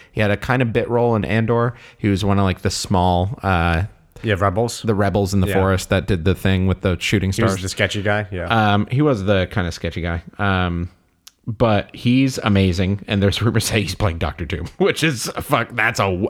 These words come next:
Speaker 1: out there.
Speaker 2: That
Speaker 1: Uh,
Speaker 2: is a very out there cast.
Speaker 1: Yeah. Uh, where he's like, "New Jersey, like, what the fuck you talking about?" Like, that kind of thing as Doctor Doom. I don't know about that. But, uh, I mean, you know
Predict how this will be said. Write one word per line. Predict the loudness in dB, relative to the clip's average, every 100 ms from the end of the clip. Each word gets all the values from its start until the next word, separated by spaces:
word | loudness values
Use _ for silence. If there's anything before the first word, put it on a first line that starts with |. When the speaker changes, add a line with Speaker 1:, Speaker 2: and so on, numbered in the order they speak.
| -2
Speaker 1:
out | -2 -2
there. | -2 -2 -2
Speaker 2:
That | -4 -4 0 2 2
Speaker 1:
Uh, |
Speaker 2:
is | 0 0
a | -4
very | -4 -4 0 2 2
out | 0 -4 -4
there | -8
cast. | -6 -6 -4 -6 -10 -6
Speaker 1:
Yeah. | -2 0 -2 -6 _ _ _ _ _ _ -2
Uh, |
where | 0
he's | 2 0 0
like, | -2 -4 -4
"New | 0 2 0
Jersey, | 0 0 0 2 2 2 2
like, | 2 2 2 0 -4 -10 -12 _ -20 -20 -20 -20 -8
what | -4 0
the | 0
fuck | 0 -2 0
you | 0
talking | 2 2 2 0
about?" | 2 2 2 2 2
Like, | 0 0
that | 0 0
kind | 0 0
of | 2
thing | 0 0 2
as | 0 0
Doctor | 0 -2 -2
Doom. | 0 2 0 0
I | 0
don't | 2
know | 2
about | 0 -2
that. | -6 -8 -2
But, | -2 -2 -10 _ -6
uh, | 0 2 2 2 2 0 0 -2 -2
I | 0
mean, | 0 -2 -8 -4
you | -2
know | -2